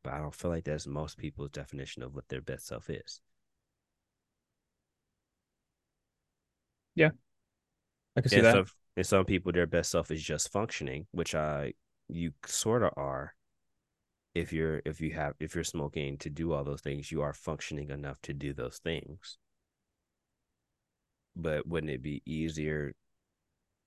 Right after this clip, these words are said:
Speaker 1: to not have to do that every time, just to do something as simple as,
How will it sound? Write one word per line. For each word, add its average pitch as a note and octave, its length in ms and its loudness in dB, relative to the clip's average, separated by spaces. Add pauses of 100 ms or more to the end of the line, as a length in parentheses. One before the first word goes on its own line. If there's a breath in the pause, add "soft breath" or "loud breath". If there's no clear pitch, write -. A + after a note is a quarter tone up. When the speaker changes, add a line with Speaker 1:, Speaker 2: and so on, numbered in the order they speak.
(760)
Speaker 1:
to D#2+ 140 -6
not D2+ 460 -4
have F#2+ 240 -2
to - 120 -2
do A#2+ 240 -2
that C3 260 2
every A#2+ 220 -2
time, B2+ 320 -2
just A#2+ 200 -4
to A#2+ 60 -8
do A#2+ 140 -2
something A2+ 360 -4
as A2+ 100 -4
simple A#2 520 -4
as, F2+ 340 -6